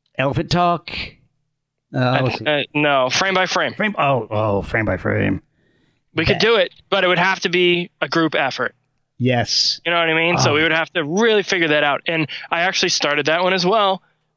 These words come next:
Speaker 2: but that Fripp guitar part is
Speaker 1: Yeah.
Speaker 2: not possible.
Speaker 1: <laughs>
Speaker 2: I don't know how he does it. I can't, I cannot play it.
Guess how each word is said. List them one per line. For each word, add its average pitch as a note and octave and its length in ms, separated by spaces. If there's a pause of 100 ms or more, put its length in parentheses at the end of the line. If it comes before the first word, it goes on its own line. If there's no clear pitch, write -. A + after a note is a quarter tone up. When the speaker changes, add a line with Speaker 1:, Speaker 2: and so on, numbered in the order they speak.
(180)
Speaker 2:
but D#3+ 340 (1160)
that C3 200
Fripp F#3+ 340
guitar A#3 320
part F3+ 400 (500)
is D3+ 140
Speaker 1:
Yeah. - 40
Speaker 2:
not E3+ 200
possible. C3 340 (220)
Speaker 1:
<laughs> - 260
Speaker 2:
I C3 440 (200)
don't - 120
know C#3+ 80
how F3+ 180
he G#3+ 80
does F#3+ 260
it. F#3 180 (680)
I - 60
can't, E3 420 (120)
I D3 80
cannot B2+ 500
play A#2 260
it. - 80